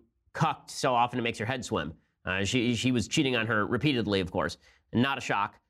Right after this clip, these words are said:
Uh, and apparently the National Enquirer, because the editor over there is friends with Trump, bought the story and then buried the story, which of course is not shocking either. The woman's name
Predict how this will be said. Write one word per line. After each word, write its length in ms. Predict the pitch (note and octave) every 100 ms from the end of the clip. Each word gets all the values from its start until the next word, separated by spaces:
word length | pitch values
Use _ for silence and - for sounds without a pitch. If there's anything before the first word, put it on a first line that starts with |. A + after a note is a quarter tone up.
| -
Uh, 180 | G2+ G#2 -
and 360 | B2+ B2 A#2+ -
apparently 540 | C3+ E3+ D#3+ C#3 B2+
the 160 | A#2 A#2+
National 320 | C3 C#3 D3
Enquirer, 260 | B2+ D3 C3
because 240 | A#2+ A#2+
the 140 | A#2
editor 220 | A2 D3 C3
over 120 | B2
there 140 | A#2+
is 100 | A2
friends 260 | - D3+ C3
with 140 | A#2+
Trump, 340 | - D3 B2 - _ _ _
bought 260 | G2 D#3+ F3
the 80 | C#3+
story 380 | - D3 C3
and 100 | G#2
then 140 | A#2 A2+
buried 320 | C#3+ D3+ A2+
the 60 | G#2
story, 340 | - F#2 D2+
which 180 | E2+ G#2
of 80 | G#2+
course 220 | A#2+ A2+
is 80 | A#2
not 160 | G#2+
shocking 320 | - G#2+ G#2
either. 320 | A2+ D3+ C#3 C3+
The 80 |
woman's 300 | B2+ C3+ B2
name 260 | A#2+ B2 A#2+